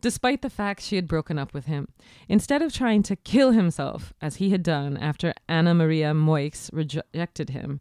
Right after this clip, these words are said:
he lengthened his anthology of chaos. After flooding Mercedes' apartment one day while she was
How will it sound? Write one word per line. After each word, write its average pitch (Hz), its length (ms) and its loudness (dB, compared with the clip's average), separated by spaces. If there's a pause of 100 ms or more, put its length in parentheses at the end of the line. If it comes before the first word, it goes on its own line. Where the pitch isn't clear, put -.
(420)
he 190 140 -2
lengthened 214 600 2
his 180 200 0
anthology 160 560 0
of 151 140 -8
chaos. - 640 -8 (320)
After 226 260 -2
flooding 285 460 0
Mercedes' 208 500 0
apartment 165 460 0
one 156 160 0
day 143 160 -2
while 156 180 -2
she - 180 -8
was 170 160 -4